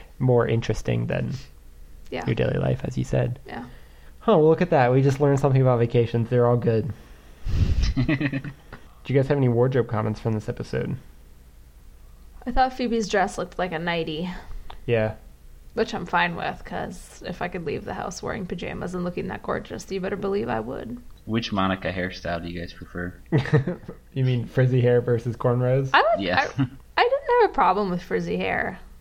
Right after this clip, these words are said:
Speaker 2: Like, it's kind of a look. That's kind of a thing right now. Like,
Speaker 3: Mm-hmm.
Speaker 2: like
Speaker 1: Is it bohemian?
Speaker 2: <sighs> You stop with the bohemian. <laughs>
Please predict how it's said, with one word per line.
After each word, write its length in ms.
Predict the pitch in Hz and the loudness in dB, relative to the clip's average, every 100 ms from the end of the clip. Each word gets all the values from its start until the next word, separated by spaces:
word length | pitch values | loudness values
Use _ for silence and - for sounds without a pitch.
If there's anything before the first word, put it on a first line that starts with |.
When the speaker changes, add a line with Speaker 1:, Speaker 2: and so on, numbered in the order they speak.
| - | -2
Speaker 2:
Like, 400 | 214 208 196 - - - - - - | 2 4 2 -6 -18 -20 -20 -8 -2
it's 140 | 240 | -2
kind 220 | - 381 | 4 4
of 60 | 262 | 4
a 80 | 214 | 2
look. 420 | 190 202 - - | 4 2 0 0
That's 180 | 220 247 | 0 0
kind 140 | 277 | -2
of 60 | 202 | -2
a 40 | |
thing 240 | 175 185 175 | -2 -2 0
right 220 | 175 - | 0 0
now. 420 | 151 147 - 165 - | -4 -4 -4 -8 -6
Like, 300 | 82 85 87 | -4 -4 -2
Speaker 3:
Mm-hmm. 280 | 110 98 92 - - - | -2 -2 -4 -10 -20 -2
Speaker 2:
like 640 | 196 185 180 - - - - | 0 2 0 -10 -16 -12 -4
Speaker 1:
Is 120 | 120 | 0
it 80 | 120 | 2
bohemian? 560 | 123 113 113 127 139 135 - - - - | 2 2 0 0 -2 -4 -16 -20 -20 -16
Speaker 2:
<sighs> 760 | - - - - - - - - | -10 -8 -8 -12 -16 -16 -14 -6
You 340 | 220 285 311 | -6 -4 -8
stop 400 | - - 202 202 | -8 -4 -4 -4
with 100 | 180 | -8
the 80 | - | -10
bohemian. 540 | - 190 - - - - | -10 -10 -12 -10 -12 -14
<laughs> 400 | - - - | -20 -20 -14